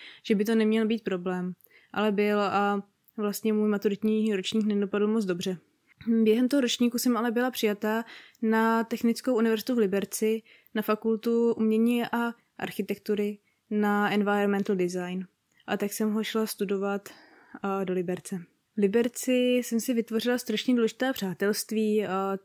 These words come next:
ten, ty vztahy <laughs> trvají do dneška. Zažila jsem si pravý takový studentský život, ale uvědomovala jsem si, že ten, to studium mě nenaplňuje, že mi chybí ta biologie, ta chemie, um,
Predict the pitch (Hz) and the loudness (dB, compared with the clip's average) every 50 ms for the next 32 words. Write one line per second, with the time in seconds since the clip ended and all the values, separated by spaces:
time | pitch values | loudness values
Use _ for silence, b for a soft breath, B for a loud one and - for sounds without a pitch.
0 | _ - 208 208 208 208 208 208 202 202 - 214 208 208 - - - - - 170 | _ -2 0 0 2 0 0 -2 -2 -2 0 0 0 0 0 -6 -6 -6 -6 -4
1 | 170 185 214 214 190 - - - 226 196 175 208 202 - 214 202 196 202 208 202 | -2 0 0 -2 -2 -6 -8 -6 -4 -2 0 -2 0 0 -2 0 0 0 0 0
2 | 202 185 175 190 220 208 - - - 214 202 202 B B B B B B B - | 0 0 0 -2 -2 -2 -2 0 0 -2 -2 -2 B B B B B B B -4
3 | 190 185 190 196 208 208 - 220 202 202 196 185 180 190 196 202 202 202 196 196 | 0 0 0 0 0 -2 -2 -2 -2 -2 -4 -4 -2 0 0 0 0 -2 -4 -6
4 | - - 208 202 - - 202 190 196 202 196 - - 220 220 220 - 196 170 175 | -8 -6 -6 -6 -4 -2 -2 0 0 -2 -4 -6 -4 -4 -2 -2 -2 -2 -2 -2
5 | 185 190 196 202 - - _ B B B B B B B B B - - 202 208 | -2 -4 -4 -6 -8 -14 _ B B B B B B B B B -6 -4 -2 0
6 | 202 208 208 208 208 208 208 208 208 208 202 B B B B B B B B B | 0 0 0 0 0 0 0 0 0 -2 -4 B B B B B B B B B
7 | B B - - 202 220 208 220 220 214 208 214 214 214 - 226 220 214 - 233 | B B -6 -2 0 2 4 4 2 2 2 2 0 0 0 -2 -2 -2 -2 -2
8 | 233 214 208 233 233 233 214 - _ _ - 226 220 220 220 220 226 226 226 B | -2 0 2 2 0 0 0 -6 _ _ -2 0 0 2 2 2 0 0 -2 B
9 | B B B B B - 247 - - 240 220 214 233 233 233 247 240 220 214 208 | B B B B B -4 -4 -2 0 2 2 4 4 4 6 6 6 4 4 2
10 | 214 208 - 208 202 208 202 196 196 196 190 196 208 202 202 202 202 208 208 - | 2 0 0 0 0 0 0 -2 -2 -4 -2 -2 -2 0 0 -2 -2 -2 -2 -2
11 | - 208 208 208 202 220 214 196 208 202 202 202 202 196 190 202 202 196 190 208 | -2 -2 -2 -2 -2 -2 -2 0 0 0 2 0 0 0 0 0 0 -2 -2 -4
12 | 208 - - 202 196 196 202 202 202 202 208 202 _ _ _ _ _ _ _ _ | -6 -6 -4 -4 -2 -2 -2 -2 -2 -4 -6 -6 _ _ _ _ _ _ _ _
13 | _ _ _ _ - - - _ - 285 - 208 208 208 202 202 202 202 208 196 | _ _ _ _ -20 -20 -20 _ -12 -6 -4 -2 0 0 0 2 2 0 0 -2